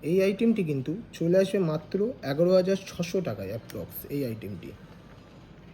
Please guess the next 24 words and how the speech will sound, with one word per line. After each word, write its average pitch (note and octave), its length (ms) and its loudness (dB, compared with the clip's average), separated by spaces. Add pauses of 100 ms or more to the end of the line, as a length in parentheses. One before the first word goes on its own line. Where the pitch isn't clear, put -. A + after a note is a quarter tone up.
(1400)
এখানে E3 300 0
আপনারা G3 280 4
যে E3 320 -2
কটাই G#3 300 2
আইটেম F#3+ 340 2
দেখছেন E3 460 0 (340)
সব D#3 180 -4 (100)
কটা G3 220 2
এরকম E3+ 280 2
বারো D3 300 2
হাজার, E3+ 360 4 (220)
তেরো C#3+ 260 0
হাজার, D#3+ 340 2 (720)
পনেরো D#3 300 2
হাজার, E3 300 2
ষোলো D3 280 -4
হাজার E3 200 -2
এরকমের F3 480 4
মধ্যেই E3+ 440 2
রয়েছে, C3 220 -2
এই C#3+ 120 0
রেঞ্জের F3 340 2
মধ্যেই E3 360 2
রয়েছে। G#2 380 -4